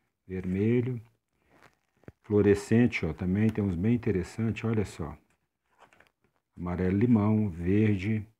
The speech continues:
muito bom, três D opaco. Então a mesma linha que tem no automotivo, vai ter aqui na madeira,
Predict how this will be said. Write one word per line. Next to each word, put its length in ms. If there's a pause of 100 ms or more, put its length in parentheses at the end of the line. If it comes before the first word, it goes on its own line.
(180)
muito 320
bom, 180
três 320
D 160
opaco. 520
Então 180
a 40
mesma 280
linha 180
que 60
tem 120
no 80
automotivo, 800 (640)
vai 240
ter 260
aqui 200
na 120
madeira, 640